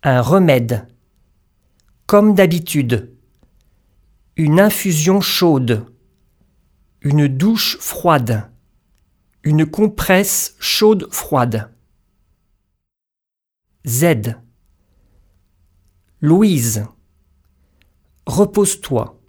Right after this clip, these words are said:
Ne te repose pas. Pose la question. Une rose. Une dose prescrite.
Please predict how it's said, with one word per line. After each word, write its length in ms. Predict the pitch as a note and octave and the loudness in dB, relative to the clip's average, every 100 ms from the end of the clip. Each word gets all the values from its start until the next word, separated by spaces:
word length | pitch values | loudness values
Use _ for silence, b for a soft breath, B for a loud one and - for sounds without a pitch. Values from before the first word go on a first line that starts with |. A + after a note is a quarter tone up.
| _ _ _ _ _ _ _ _ _ _ - | _ _ _ _ _ _ _ _ _ _ -2
Ne 100 | D3 | -2
te 160 | C#3+ D3 | 2 2
repose 640 | C#3+ B3 B3 G#3 G3 - | 4 2 4 2 2 -4
pas. 420 | - A#2 G#2 - _ _ _ _ _ _ _ _ _ _ _ _ _ | -2 -2 -2 -14 _ _ _ _ _ _ _ _ _ _ _ _ _
Pose 420 | G3+ A#3 B3+ G3+ - | 4 4 2 0 -2
la 140 | C#3+ | -4
question. 600 | - G#3+ - - A2 G2+ _ _ _ _ _ _ _ _ _ _ _ _ | -2 -6 -6 -6 -6 -6 _ _ _ _ _ _ _ _ _ _ _ _
Une 220 | C#3+ C#3+ | 0 4
rose. 600 | C#3+ C3+ G3 E3 A#2+ A2+ G#2+ _ _ _ _ _ _ _ _ _ _ _ _ _ _ | 4 6 6 6 2 -4 -8 _ _ _ _ _ _ _ _ _ _ _ _ _ _
Une 240 | D#3+ D#3 D#3 | 0 2 2
dose 500 | C3+ F#3+ A3+ G3+ B2+ | 4 4 4 0 -2
prescrite. 800 | B2+ A3 G#3+ - - - - - | -2 -4 -4 -8 -12 -10 -12 -12